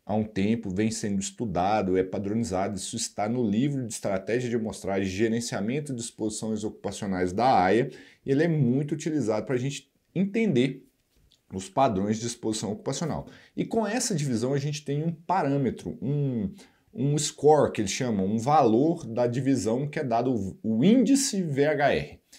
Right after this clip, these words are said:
E com esse índice do V H R a gente verifica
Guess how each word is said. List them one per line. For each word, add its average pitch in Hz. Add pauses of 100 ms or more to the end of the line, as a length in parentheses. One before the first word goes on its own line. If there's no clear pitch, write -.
(320)
E 175
com 220
esse 240
índice 160
do 107
V 98
H 92
R 143
a 107
gente 120
verifica 170